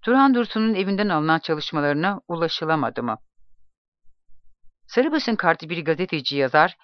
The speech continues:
ve tüm ömrünü bilimsel uğraşlara adamış bir bilim adamı olmasına karşın evine girilerek evi adeta talan edildi. Üsküdar Cumhuriyet Savcılığına başvurarak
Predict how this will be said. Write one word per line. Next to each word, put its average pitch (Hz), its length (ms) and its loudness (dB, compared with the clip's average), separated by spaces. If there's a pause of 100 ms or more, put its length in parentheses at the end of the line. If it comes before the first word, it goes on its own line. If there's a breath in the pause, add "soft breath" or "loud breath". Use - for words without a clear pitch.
(240 soft breath)
ve 202 80 0
tüm 269 240 2
ömrünü 160 400 -2
bilimsel 196 400 -2
uğraşlara 151 460 2
adamış 147 340 -4
bir 151 160 -8
bilim 165 240 -4
adamı 135 220 0
olmasına 139 420 -2
karşın 139 500 -2 (320)
evine 196 280 -2
girilerek 147 520 -4 (540)
evi 202 220 2
adeta 180 480 2
talan 139 280 -2
edildi. 117 500 -8 (380)
Üsküdar 254 380 2
Cumhuriyet 220 400 0
Savcılığına 135 680 0
başvurarak 139 580 0